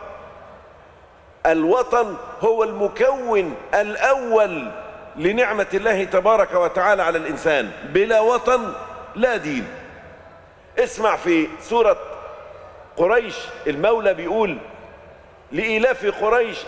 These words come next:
إيلافهم رحلة الشتاء والصيف، فليعبدوا رب هذا البيت". الب-، آه، رب هذا البيت، هذا البيت مكان،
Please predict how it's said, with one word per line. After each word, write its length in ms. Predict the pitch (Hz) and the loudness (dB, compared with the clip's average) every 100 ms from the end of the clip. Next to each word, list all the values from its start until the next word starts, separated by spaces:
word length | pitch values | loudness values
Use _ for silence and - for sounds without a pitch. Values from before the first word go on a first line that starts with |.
| - | -6
إيلافهم 520 | 226 202 - 262 214 | 0 2 0 -4 0
رحلة 340 | 202 190 233 220 | 0 2 0 0
الشتاء 500 | 202 202 185 226 196 | -2 -2 -2 0 2
والصيف، 480 | 175 - 165 143 117 - - - - - - - - - - - | 2 2 0 0 -2 -12 -18 -18 -20 -20 -20 -20 -20 -20 -20 -2
فليعبدوا 640 | 196 220 220 214 285 220 233 | 0 2 2 2 -2 0 2
رب 260 | 254 - | 2 4
هذا 300 | 226 247 220 | 2 2 0
البيت". 340 | 208 208 196 165 - | 0 0 0 -2 -4
الب-، 240 | 175 170 160 | -4 -2 0
آه، 200 | - 202 | 2 4
رب 260 | 254 269 | 6 4
هذا 240 | 262 262 240 | 4 4 2
البيت، 340 | 247 285 - | 2 0 0
هذا 360 | 226 254 254 220 - 151 | 0 2 2 0 -4 -4
البيت 720 | 143 - 175 269 233 - - | -2 0 2 0 -4 -12 -4
مكان، 560 | 170 185 240 240 185 | -2 0 2 2 2